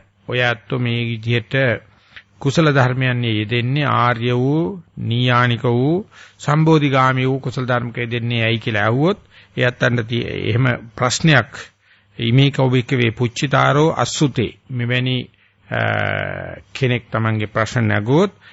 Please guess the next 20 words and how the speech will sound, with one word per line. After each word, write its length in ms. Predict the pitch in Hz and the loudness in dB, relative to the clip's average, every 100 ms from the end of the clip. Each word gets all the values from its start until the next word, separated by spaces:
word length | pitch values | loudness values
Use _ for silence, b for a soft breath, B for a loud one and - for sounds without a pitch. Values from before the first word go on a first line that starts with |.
| B - | B 0
ඒවන්, 440 | 139 156 160 156 160 - - 117 | 2 6 6 4 2 -6 -16 -6
ඒවමස්සු 540 | 131 151 160 156 139 190 | 2 4 6 4 4 4
වචනිය. 480 | 143 - 110 101 104 | 4 2 -4 -4 -4
මෙන්න 240 | 131 139 | -2 0
මේ 200 | 127 131 | 0 0
විදිහට 460 | 131 131 123 131 143 180 - _ _ _ _ _ _ _ - | 0 0 0 0 2 2 0 _ _ _ _ _ _ _ -4
මෙන්න 180 | 123 131 | 2 4
මෙහෙමටයි 560 | 131 127 143 151 151 131 | 4 4 2 2 0 2
ඒකට 260 | 131 131 | 0 0
දෙන්න 220 | 120 117 | 0 -2
තියෙන 220 | 113 139 143 | -2 0 0
උත්තරය 420 | - - 113 107 | -2 -2 -2 -2
කියලා 220 | 127 139 | -4 -2
දැන් 160 | 131 113 | -2 -2
සරුවචනන්සේ 580 | 120 113 101 110 123 | -2 -2 0 -2 -2
ප්‍රශ්නයක් 540 | 131 131 110 143 120 - | -2 -2 -2 -4 -4 -4
නගලා 300 | 117 117 139 | -6 -4 -6
ප්‍රශ්නෙට 420 | 120 - 120 - | -8 -8 -10 -8
පිළිතුර 400 | 113 104 107 107 | -8 -8 -6 -4
සපයනවා. 600 | 104 104 107 104 113 | -4 -4 -2 0 0